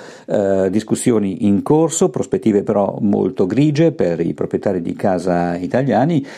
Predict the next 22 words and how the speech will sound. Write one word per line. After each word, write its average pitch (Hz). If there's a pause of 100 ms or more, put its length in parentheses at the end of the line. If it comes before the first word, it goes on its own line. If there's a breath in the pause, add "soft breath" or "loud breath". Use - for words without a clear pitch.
(180 loud breath)
e, 127
eh, 110
forse, 98
forse, -
forse 90
la 80
soluzione, 90 (220)
mm, 87
dopo 95
aver, 90
eh, 80
risolto 85
i 80
problemi 87
tecnici 101
relativi 95
allo 87
sblocco 95
dei 90
crediti 92
del 87
superbonus, 123